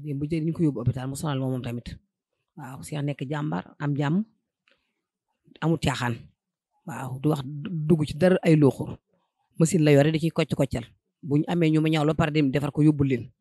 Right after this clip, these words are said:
Moom ñëpp seede nañ ko fii démb. Waaw, amul benn, benn xaar ma yàlla kenn, kenn, kenn. Waaw, man, man maa ko jur, amul problème. Musuma gis problème. Musuma gis mu def ma lu ma naqar gulet tey jii. Waaw. Ndax moom njëkk dafa, ba mu xëyee, moom dafa dem ci àjjuma ji.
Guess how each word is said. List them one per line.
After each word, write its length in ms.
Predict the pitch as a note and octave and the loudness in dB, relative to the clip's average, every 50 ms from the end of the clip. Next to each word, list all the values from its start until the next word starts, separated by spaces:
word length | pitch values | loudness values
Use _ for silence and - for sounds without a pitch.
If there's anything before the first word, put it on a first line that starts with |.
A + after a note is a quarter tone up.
| _ _ _ - | _ _ _ -4
Moom 160 | C3+ C#3+ D3+ | 0 2 2
ñëpp 160 | F3+ F3 - | 4 4 2
seede 180 | - F3+ F3 D3 C#3+ | 2 0 0 -2 -2
nañ 100 | C#3 B2+ | -2 -2
ko 100 | - B2+ | -4 -2
fii 120 | - D3+ | -4 -2
démb. 200 | C#3 C#3 A2+ B2 B2+ _ _ _ _ _ _ _ - | -2 -2 -4 -6 -10 _ _ _ _ _ _ _ -6
Waaw, 260 | F3 C3+ A#2+ A2 A#2+ - _ - - - - _ - | -6 -6 -4 -6 -10 -12 _ -20 -20 -20 -18 _ -2
amul 240 | - F#3 F3+ D#3 D3 | 0 4 4 4 4
benn, 240 | D3 F3 F#3 G3 F#3 | 4 2 2 2 0
benn 220 | F3 F#3 G3 F#3+ F3+ | 0 0 0 0 0
xaar 180 | - E3 D#3+ C#3 | -2 -2 -2 0
ma 100 | C3+ C3+ | 0 0
yàlla 240 | C3+ C3+ C3 B2+ B2+ | 0 -2 -4 -6 -6
kenn, 280 | - - D3 C#3 C3+ B2+ | -4 0 0 2 2 0
kenn, 240 | - D3+ C#3 B2+ A#2+ | -2 -2 -2 -2 -2
kenn. 240 | - C3 A#2+ A#2 - _ _ _ _ _ _ - | -4 -6 -6 -8 -10 _ _ _ _ _ _ -8
Waaw, 300 | C#3+ C3 A#2 A#2 - _ _ _ _ _ - - - - - - | -6 -6 -6 -6 -8 _ _ _ _ _ -20 -20 -20 -20 -16 -8
man, 120 | - D3 E3+ F#3 | -6 -4 -2 -2
man 100 | G3 G#3+ | -2 0
maa 120 | A3 G3+ F3 | 0 -2 -2
ko 100 | - C#3 | -2 -2
jur, 120 | B2+ C3+ - | -4 -4 -2
amul 160 | - D#3+ D3 | 0 -2 0
problème. 360 | - - C#3 B2 A#2+ A#2+ A#2 - - | 0 0 -2 -2 -2 -6 -6 -4 -4
Musuma 300 | D#3 C#3 F3 F3 F3 E3 D#3+ | -2 -2 0 0 0 0 0
gis 80 | D3+ | 0
problème. 400 | - - D#3 D3 C3+ A#2+ A#2 A2+ - _ _ _ - | 2 2 2 2 2 -2 -6 -10 -14 _ _ _ -8
Musuma 420 | - C3 D3 - - F3 F3 E3 E3 | -4 -4 -4 -2 0 0 0 0 0
gis 140 | D3 - - | -2 -6 -4
mu 360 | - E3 F3 E3+ E3 E3+ E3+ | -2 0 0 2 2 2 2
def 120 | D#3 D#3 C#3 | 2 2 2
ma 80 | D3 C#3+ | 2 2
lu 80 | C#3+ | 2
ma 100 | C#3+ C#3 | 2 2
naqar 240 | C#3 C3+ - C3+ C3 | 2 0 -2 -4 -4
gulet 260 | B2+ C#3 D3 D3+ C#3+ _ _ _ - | 0 2 2 2 0 _ _ _ -12
tey 140 | D#3 D3+ B2 | -10 -10 -10
jii. 220 | A2+ A#2 A2+ - _ _ _ _ _ _ _ _ _ _ - | -10 -14 -18 -20 _ _ _ _ _ _ _ _ _ _ -12
Waaw. 180 | - A2+ A#2+ A2+ - _ _ _ _ _ - - _ _ - - | -10 -10 -10 -12 -16 _ _ _ _ _ -20 -20 _ _ -6 -4
Ndax 120 | C3 D#3 D#3 E3+ | -4 -2 0 0
moom 120 | F3 F3 F3+ - - D#4 A3 G#3 G3+ D#3 E3 F#3 | 0 0 0 -2 -10 -16 -14 -12 -10 -6 -2 0
njëkk 160 | E3 F#3+ F3+ - - - | 0 0 0 0 -2 -2
dafa, 160 | F3 D#3+ F3 C3 | -2 -2 0 2
ba 100 | D#3+ F3 | 4 6
mu 100 | F#3 G3 | 6 6
xëyee, 300 | F#3 F#3+ F#3+ E3 E3+ - - | 6 6 4 4 4 4 6
moom 160 | E3 D#3 D#3 | 6 6 6
dafa 180 | C#3 C#3+ C3 D3+ | 6 4 2 2
dem 140 | C3+ C#3 B2 A2+ | 2 2 2 0
ci 60 | - - | -2 0
àjjuma 320 | D3 D#3+ D3+ C#3+ C3 A#2 | 0 2 4 4 4 2
ji. 160 | A2+ - - | 0 -2 -12